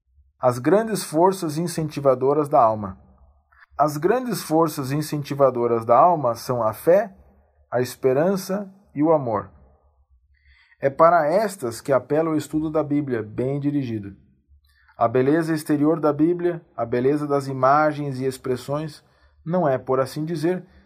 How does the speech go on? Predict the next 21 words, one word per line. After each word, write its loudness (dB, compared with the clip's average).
senão -2
o -2
encaixe -2
de -8
seu -6
tesouro -2
real, -2
a -6
beleza 0
da -4
santidade. -10
No -6
relato -2
que -6
apresenta -4
de -4
homens 0
que -6
andaram -2
com -14
Deus, -6